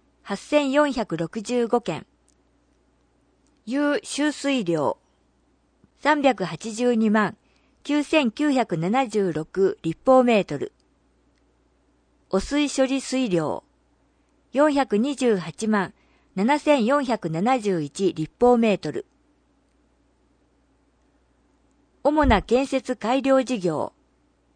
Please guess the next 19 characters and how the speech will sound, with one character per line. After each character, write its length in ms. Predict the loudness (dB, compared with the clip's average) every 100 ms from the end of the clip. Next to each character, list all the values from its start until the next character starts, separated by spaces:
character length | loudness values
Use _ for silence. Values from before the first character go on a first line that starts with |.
| _ _ _ _ _ _ _ _ _ _ _ _ _ _
環 240 | -2 -2
境 200 | 0 0
敷 140 | 4 4
設 260 | 4 0
工 240 | 4 4 4
事、 220 | 0 -12 _ _ _ _ _
島 320 | -6 0 2
田 140 | 2 0
五 160 | 0
丁 280 | 0 2 4
目 280 | 2 0 -4
ほ 140 | -10 -8
か。 240 | -6 -8 _ _ _ _ _ _ _ _ _ _ _ _ _ _ _ _ _ _ _ -6
環 240 | -2 0
境 140 | 2 0
改 260 | 2 -2
築 260 | -2 -6 -2
工 240 | 2 2
事、 220 | 2 -6